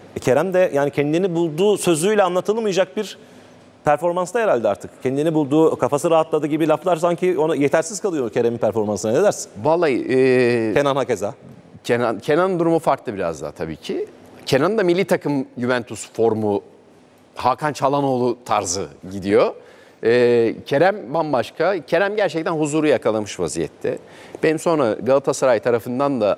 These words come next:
Speaker 2: aldığım bilgiler gerçekten soyunma odasında da sahada da çok huzursuzdu Kerem. Yani şöyle huzursuzdu. Ee, alamadığı pas,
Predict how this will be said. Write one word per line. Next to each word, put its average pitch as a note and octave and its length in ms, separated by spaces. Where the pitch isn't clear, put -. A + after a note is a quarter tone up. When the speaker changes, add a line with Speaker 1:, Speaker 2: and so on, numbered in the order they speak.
Speaker 2:
aldığım G#2 400
bilgiler C3+ 300
gerçekten G#2 520
soyunma A2 460
odasında G#2+ 480
da F2 80
sahada A#2 440
da A#2 40
çok A2 200
huzursuzdu D#2+ 500
Kerem. C#2+ 320
Yani G2 320
şöyle D3+ 280
huzursuzdu. F2 800
Ee, F2+ 600
alamadığı D3 460
pas, - 600